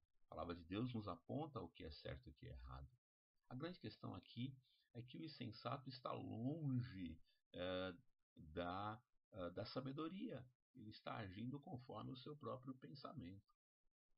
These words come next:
Conta-se uma história que um velho pastor levava comida diariamente para, ah,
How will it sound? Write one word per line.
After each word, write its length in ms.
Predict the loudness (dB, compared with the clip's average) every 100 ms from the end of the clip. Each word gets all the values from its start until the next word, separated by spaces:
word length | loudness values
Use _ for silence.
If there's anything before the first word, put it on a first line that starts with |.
| _ _ _ -20 _ _ _
Conta-se 480 | -6 -4 -4 -4 -4
uma 240 | -2 -2
história 640 | -2 -4 0 2 2 0 -4 _ _ -20 -4
que 220 | -2 0
um 160 | 0
velho 340 | -2 -2 -2 -2
pastor 640 | -4 -4 -6 -6 0 0 -2 -8 -20 -20 _ _ _ _ _ _ _ _ -20 -6
levava 460 | -4 2 2 2
comida 600 | -4 -6 0 0 2 -2 -4
diariamente 1120 | -6 -4 -2 -2 -2 -4 -4 -4 -4 -6 -8 -10 -20 -20 -8
para, 480 | -2 2 2 2 0 -4 -18 _
ah, 540 | -4 -2 0 0 0